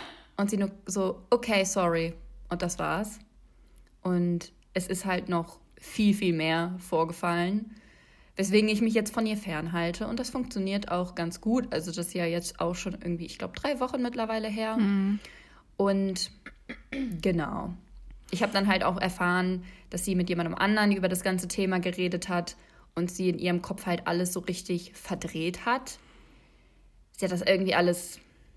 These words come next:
Speaker 1: anders wahrgenommen oder sich halt, ja, alles, keine Ahnung, sie biegt sich das zurecht, dass sie sich mit der Situation wohlfühlt und sie nicht in Anführungszeichen die Schuldige ist. Keine Ahnung.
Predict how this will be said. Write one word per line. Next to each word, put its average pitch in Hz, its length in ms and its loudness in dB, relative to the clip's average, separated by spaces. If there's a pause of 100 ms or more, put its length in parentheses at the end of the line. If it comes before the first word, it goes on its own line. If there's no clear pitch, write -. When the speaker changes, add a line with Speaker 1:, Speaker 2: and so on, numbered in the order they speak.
(420)
Speaker 1:
anders 208 320 2
wahrgenommen 180 600 4
oder 170 200 2
sich 175 220 -6
halt, 165 320 -4 (800)
ja, 160 380 -4
alles, 180 420 0 (180)
keine 190 220 2
Ahnung, 196 240 4
sie 190 100 0
biegt 196 240 -2
sich 208 120 -2
das 190 220 -2
zurecht, 175 400 -2
dass 185 140 -6
sie 185 100 -2
sich 180 240 -6 (440)
mit 185 120 -6
der 190 80 0
Situation 175 600 0
wohlfühlt 180 460 2
und 170 160 -2
sie 180 160 2
nicht 175 180 2
in 170 140 -4
Anführungszeichen 175 640 -2
die 170 100 -4
Schuldige 170 500 0
ist. - 380 -8 (960)
Keine 208 320 8
Ahnung. 165 360 0